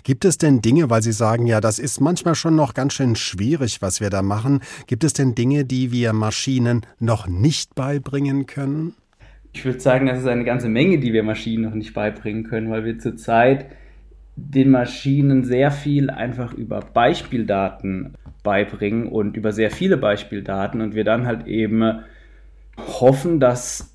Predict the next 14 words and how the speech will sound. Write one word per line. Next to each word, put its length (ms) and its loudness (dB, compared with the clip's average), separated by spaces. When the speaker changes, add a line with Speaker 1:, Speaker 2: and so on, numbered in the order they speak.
Speaker 2:
eben 640 -4
dieser 840 -2
Algorithmus 1040 0
daraus 500 0
eben 200 -4
die 100 -6
richtigen 520 -2
Muster 440 2
herleitet 640 2
und 180 -6
die 80 -10
richtigen 360 -4
Entscheidungen 500 2
trifft. 420 -2